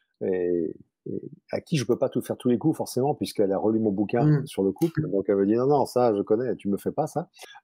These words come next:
Speaker 1: Euh,
Speaker 2: <laughs>
Speaker 1: mais ça, ça me permet, après, après, parfois, euh, je m'y prends mal puisque je n'explique pas ce que je suis en train de faire, donc il faudrait que je lui explique pour que ça passe mieux, mais ça permet de, de, de passer à, pas ma-, à travers pas mal d'orages.
Speaker 2: Hmm.
Speaker 1: Tout particulièrement la technique de pas déclencher les processus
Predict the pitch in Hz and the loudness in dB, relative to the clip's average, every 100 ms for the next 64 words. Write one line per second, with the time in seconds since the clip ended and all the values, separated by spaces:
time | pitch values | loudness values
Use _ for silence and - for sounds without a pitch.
0 | - 101 98 - - 78 - - _ - | -2 -2 0 -2 -2 -8 -10 -16 _ -2
1 | 104 110 98 - 101 - - _ _ - | 0 0 -2 0 0 -2 -14 _ _ -4
2 | 110 151 147 143 101 139 131 127 147 139 | 2 2 2 0 0 -2 -2 0 0 0
3 | - 147 131 107 110 104 107 107 - 95 | 2 2 2 2 0 0 0 0 -2 -2
4 | 117 110 - 95 95 - 98 107 - - | 0 0 -4 -4 -4 -4 -4 -4 -2 -4
5 | 92 104 98 - 101 - 147 156 104 - | -4 -4 -6 -6 -6 -2 -2 0 -4 -8
6 | 117 - 92 80 90 - - 151 151 - | -8 -2 -2 -4 -8 -10 -6 -4 -4 -16
7 | _ _ - - 95 - - 107 - 165 | _ _ -8 -4 -4 -4 -4 -4 2 2
8 | 175 - _ 98 - 107 - 113 110 147 | 2 -6 _ -6 -2 -2 -2 0 2 2
9 | 101 95 92 90 92 92 - - 131 107 | 2 -2 -2 -4 -4 -6 -6 -4 -4 -2
10 | 101 104 - - - - - 110 - 110 | -2 -2 -4 -10 -14 -10 -2 -2 0 -2
11 | 107 101 98 71 - 127 127 113 104 - | 0 0 0 -2 -8 -6 -4 -4 -8 -14
12 | _ _ - - - - - 104 104 80 | _ _ -20 -20 -10 -8 -2 -2 -2 -2
13 | - 98 110 110 90 - - 87 87 110 | -4 -2 -2 0 -2 -4 -4 -2 -2 -2
14 | 107 101 - 117 98 101 - 98 - 113 | -4 -6 -4 -2 -2 -4 -4 -6 -2 -4
15 | - | -4